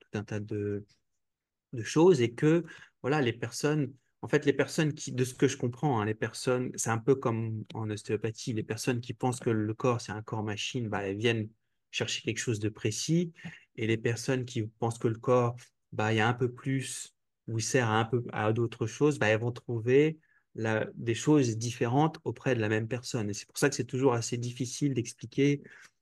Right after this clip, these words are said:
euh, qu'est-ce que c'est exactement, en fait. Je pense qu'on ex-, tu as, tu, tu as décrit le cadre, ce qui peut se passer,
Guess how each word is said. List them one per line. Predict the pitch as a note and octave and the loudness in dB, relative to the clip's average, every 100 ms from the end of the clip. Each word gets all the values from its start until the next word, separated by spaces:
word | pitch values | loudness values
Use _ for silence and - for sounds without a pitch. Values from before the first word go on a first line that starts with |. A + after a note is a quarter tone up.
| _ _ - | _ _ -10
euh, | A#2 A2+ A2 A2 | -2 2 2 2
qu'est-ce | B2 A#2 | 0 0
que | B2 | 0
c'est | - D3+ | 6 6
exactement, | C3 A#2+ G#2+ - B2 A#2+ B2+ A2+ G#2+ | 6 4 0 -2 -2 0 0 -2 -6
en | |
fait. | G#2 - G2 - | -10 -10 -10 -12
Je | G2 G2 G2+ G2+ - A2+ A#2+ A#2 | -12 -10 -10 -10 -10 -10 -12 -8
pense | A2+ A2 | -8 -8
qu'on | G#2+ G#2+ | -10 -10
ex-, | G#2+ - _ | -10 -12 _
tu | - | -14
as, | A#2+ - | -12 -12
tu, | - | -14
tu | B2 | -6
as | G2 | -4
décrit | G2+ A2 - A#2 | 0 -2 -2 0
le | A2 | 0
cadre, | A2+ A#2 A#2+ C3+ A#2 G#2 _ _ _ _ _ _ - | 0 0 2 2 0 -6 _ _ _ _ _ _ -6
ce | - | -6
qui | - | -4
peut | A#2+ B2 | 0 0
se | B2 | 0
passer, | B2 A2 - B2 C3 C#3+ C#3+ | 0 0 0 4 6 6 2